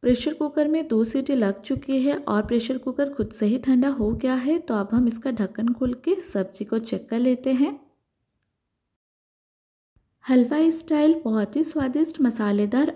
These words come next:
आलू मटर की सब्जी बनकर तैयार है। अभी आपको इसकी ग्रेवी थोड़ी पतली लग रही होगी, लेकिन जैसे ये ठंडा होगा इसकी ग्रेवी जो है गाढ़ा हो जाएगा।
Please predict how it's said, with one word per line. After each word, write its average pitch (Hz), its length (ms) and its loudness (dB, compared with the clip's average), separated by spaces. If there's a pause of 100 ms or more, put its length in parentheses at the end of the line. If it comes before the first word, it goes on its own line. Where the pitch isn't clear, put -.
आलू 208 240 4
मटर 262 280 4
की 311 180 0
सब्जी 240 360 -4
बनकर 262 400 4
तैयार 214 460 0
है। 294 180 2 (520)
अभी 233 300 2
आपको 311 260 2
इसकी 294 280 0
ग्रेवी 233 320 2
थोड़ी 277 260 2
पतली 240 360 -2
लग 277 200 0
रही 277 280 2
होगी, 269 300 2
लेकिन 226 340 2
जैसे 202 380 -2
ये 262 220 0
ठंडा 233 340 0
होगा 269 280 0
इसकी 294 280 -2
ग्रेवी 220 380 2
जो 262 140 -2
है 285 160 0
गाढ़ा 202 320 0
हो 262 160 2
जाएगा। 262 500 -2